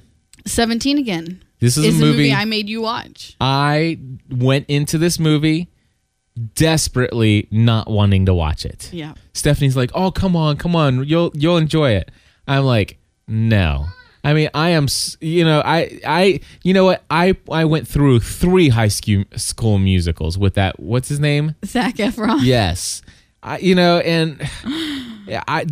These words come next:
Speaker 2: I have no desire to see this movie.
Speaker 1: Right.
Speaker 2: You know, this is just a ploy, you know, that Disney takes him out there and, or his agent's taking him out there, dressing him up as some pretty boy. And, and it's just gonna be another one of those teeny bopper movies.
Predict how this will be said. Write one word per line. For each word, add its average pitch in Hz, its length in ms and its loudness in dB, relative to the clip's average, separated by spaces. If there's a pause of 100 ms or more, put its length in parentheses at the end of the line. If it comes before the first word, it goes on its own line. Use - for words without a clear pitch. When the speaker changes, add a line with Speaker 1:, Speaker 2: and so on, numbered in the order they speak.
Speaker 2:
I 170 180 0
have 151 180 2
no 156 340 4
desire 139 460 2
to 123 120 2
see 113 200 0
this 101 240 0
movie. 80 440 -2
Speaker 1:
Right. 196 480 -6
Speaker 2:
You 139 200 0
know, 135 240 4
this 143 240 -2
is 143 140 -4
just 151 280 -2
a 175 80 0
ploy, 135 380 2
you 131 240 0
know, 127 140 2
that 120 380 -4
Disney 147 320 0
takes 151 280 -2
him 151 160 0
out 143 220 -2
there 143 360 4
and, 117 300 0
or 113 80 4
his 131 200 2
agent's 135 360 0
taking 139 260 0
him 143 100 0
out 131 200 0
there, 127 220 2 (360)
dressing 127 400 0
him 139 180 0
up 131 220 2
as 135 80 0
some 139 220 0
pretty 131 280 0
boy. 123 420 2
And, 123 140 -2
and 147 120 -2
it's 180 160 -4
just - 180 -6
gonna 226 140 -2
be 190 100 2
another 151 260 2
one 151 140 0
of 143 80 2
those 120 160 2
teeny 139 400 -4
bopper 127 400 0
movies. 117 380 2